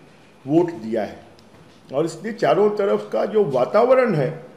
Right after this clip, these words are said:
वो भारतीय जनता पार्टी के पक्ष में दिखाई देता है। अब जैसे बस्तर की बात करें या सरगुजा की बात करें, अब बस्तर और सरगुजा की छब्बीस सीटों में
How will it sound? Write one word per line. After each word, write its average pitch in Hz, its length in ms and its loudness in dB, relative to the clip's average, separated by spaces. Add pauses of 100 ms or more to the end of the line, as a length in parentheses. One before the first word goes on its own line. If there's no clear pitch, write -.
(240)
वो 170 160 -2
भारतीय 127 420 -2
जनता 147 320 -4
पार्टी 120 340 -6
के 165 160 -10
पक्ष 143 360 -10
में 156 180 -8
दिखाई 123 300 -6
देता 113 360 -10
है। 117 160 -12 (540)
अब 214 120 -6
जैसे 277 200 2
बस्तर 220 440 2
की 165 80 -4
बात 117 280 0
करें 92 180 -10 (840)
या 220 100 4
सरगुजा 202 420 4
की 185 140 0
बात - 320 -2
करें, 87 160 -16 (1040)
अब 202 480 4
बस्तर - 460 0
और 226 140 0
सरगुजा 185 680 0
की 185 480 -8 (920)
छब्बीस 285 540 4
सीटों 175 280 0
में 107 180 -6